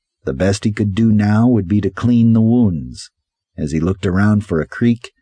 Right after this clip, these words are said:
he noticed that the bear had been trying to knock down a large tree. Curious as to why, Adrian studied the tree for a moment. He saw a hole in the trunk about halfway up.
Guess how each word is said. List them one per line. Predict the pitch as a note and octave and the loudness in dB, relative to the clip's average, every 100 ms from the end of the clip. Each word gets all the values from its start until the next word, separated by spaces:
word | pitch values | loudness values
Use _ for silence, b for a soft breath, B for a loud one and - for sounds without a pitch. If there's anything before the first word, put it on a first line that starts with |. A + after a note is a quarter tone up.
| _ _ | _ _
he | - A2 | -2 0
noticed | C3+ F#3 G3 | 2 0 0
that | B2+ | -2
the | G#2+ | -2
bear | F2 A#2 B2+ | 0 2 2
had | A2 | 2
been | F#2+ F2 | 0 -4
trying | - G#2+ G#2+ | 0 2 2
to | F2 | 0
knock | E2 F#2 G#2+ - | 0 0 -2 -2
down | - G2 G2+ | -2 0 0
a | E2+ | -2
large | C2+ D2+ F2 F2+ - | -4 -4 -4 -6 -8
tree. | - B2+ G2+ - - _ _ _ _ _ _ _ - | -4 -2 -2 -4 -14 _ _ _ _ _ _ _ -8
Curious | - B3 D#3 F#2 - | 0 2 2 0 0
as | G2 F2 | -2 -2
to | F#2 | -4
why, | D2+ F#2+ D#3+ A2+ A#1 B1+ F2 - | -2 -2 -2 -4 -8 -10 -12 -4
Adrian | G#2+ A#2+ C3 D3+ | 0 2 2 0
studied | B2+ - D2+ F#2 | -2 -4 -2 -2
the | G#2+ | -4
tree | - F2 | -4 -6
for | D2 - C#2 | -6 -6 -8
a | C2+ | -8
moment. | B1+ B1+ A2+ - - _ _ _ | -8 -10 -12 -16 -20 _ _ _
He | G#2+ | -4
saw | G2+ A#2+ | 0 0
a | B2+ A#2+ | 0 -2
hole | - F3+ D#3+ F#2+ D2+ | -2 0 0 0 -2
in | D2+ | -2
the | E2+ | -4
trunk | - D#3 B2+ D2+ | -2 0 0 -2
about | D2+ D2+ D2+ | -4 -4 -2
halfway | G2+ G2 G#2+ G#2 A#2+ | -2 -2 -2 0 0
up. | B2+ - | -4 -8